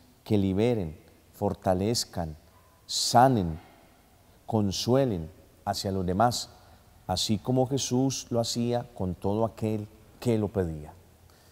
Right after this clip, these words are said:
En las parroquias existen pastorales que acompañan la población vulnerable, desde la pastoral de la caridad como desde la pastoral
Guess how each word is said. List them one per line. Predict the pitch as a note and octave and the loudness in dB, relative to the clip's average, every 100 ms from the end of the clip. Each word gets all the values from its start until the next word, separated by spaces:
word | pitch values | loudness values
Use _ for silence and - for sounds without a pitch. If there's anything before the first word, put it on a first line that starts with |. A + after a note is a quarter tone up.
| - _ - | -20 _ -14
En | F2+ | -8
las | F2 - | -8 -4
parroquias | F2 F2+ C3 G3+ F3+ | -4 -2 -2 -2 -4
existen | B2 - A2+ A2+ - E3 E3 - - - - | -4 -6 -6 -6 -4 -4 -4 -10 -20 -18 -8
pastorales | F2 - - F#2 G2 A#2+ D#3 - - - _ _ _ _ - _ _ _ | -6 -6 -4 0 0 0 -4 -6 -14 -20 _ _ _ _ -20 _ _ _
que | - F2 | -4 -4
acompañan | E2 F2+ E2 G2 F#2+ B2 | -2 -4 0 0 0 0
la | C3+ | -2
población | G2 F#2+ F2 E2 F2+ F#2+ | -2 -2 -2 -6 -6 -6
vulnerable, | A#2 E2+ F2 C3+ F#2 D#2 - - - - | -4 -2 0 0 -2 -8 -20 -20 -20 -10
desde | E2+ F2 | -6 -4
la | E2+ | -4
pastoral | - F2+ - F2 F2+ | -4 -6 -4 -4 -2
de | A2+ | -4
la | G2 | -4
caridad | - E2 E2 F#2+ C#3 C#3+ - - - - - | -4 -4 0 2 2 0 -18 -20 -20 -20 -8
como | F#2+ F#2+ | -4 -2
desde | F2+ | 0
la | E2+ - | 0 0
pastoral | F#2 - - F2+ F2+ G2+ | -4 -4 -4 2 4 4